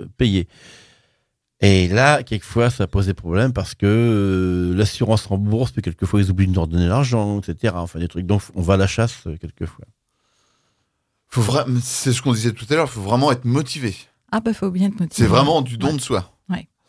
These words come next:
Speaker 3: Mm, mm.
Speaker 2: Y-, Yves, tout à l'heure, tu nous as parlé des rapports de mer.
Speaker 1: Oui.
Speaker 2: Des rapports de mer, euh, dans quel but et où ça va ?
Speaker 1: Bah, c'est-à-dire qu'il y a, il faut, on sait jamais la suite.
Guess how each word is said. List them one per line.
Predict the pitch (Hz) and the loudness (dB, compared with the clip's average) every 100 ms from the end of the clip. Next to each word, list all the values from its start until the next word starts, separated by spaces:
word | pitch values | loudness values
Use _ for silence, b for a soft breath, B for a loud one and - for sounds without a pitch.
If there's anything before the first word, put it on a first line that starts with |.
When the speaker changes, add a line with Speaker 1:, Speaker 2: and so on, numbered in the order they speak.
| - | -12
Speaker 3:
Mm, | |
mm. | 180 - 165 B B B _ | -10 -10 -12 B B B _
Speaker 2:
Y-, | - 202 190 | -6 -2 0
Yves, | 185 | 0
tout | - 170 160 | -4 -2 0
à | |
l'heure, | 175 190 | 0 0
tu | 160 | -2
nous | 135 | -2
as | 131 | 0
parlé | 147 170 | 0 -2
des | 139 123 | -2 -2
rapports | 165 175 190 170 | -2 -2 -2 -2
de | 135 | -4
mer. | 143 135 - - _ _ - | -2 -2 -4 -12 _ _ 4
Speaker 1:
Oui. | 135 127 - _ _ - _ _ | 4 4 -4 _ _ -20 _ _
Speaker 2:
Des | 117 | 0
rapports | 113 117 | 2 2
de | 117 | 2
mer, | 139 156 143 | 0 -4 -2
euh, | 110 107 110 | -2 -2 -4
dans | 107 127 127 | -6 -4 -2
quel | 127 | 0
but | 117 151 143 | 0 -2 -2
et | 123 | -2
où | 165 | -2
ça | - 117 | 0 0
va ? | 104 - | -2 2
Speaker 1:
Bah, | 120 | 4
c'est-à-dire | 120 - 147 - | 4 4 0 4
qu'il | 123 113 | 2 4
y | 117 | 0
a, | 107 | 0
il | 120 117 107 | -2 -2 -4
faut, | - 127 107 104 - _ _ _ _ _ _ - | 0 0 2 -2 -10 _ _ _ _ _ _ -4
on | 131 | 0
sait | 160 | 2
jamais | 147 143 | 2 4
la | 127 | 2
suite. | 127 208 180 | 0 -4 -4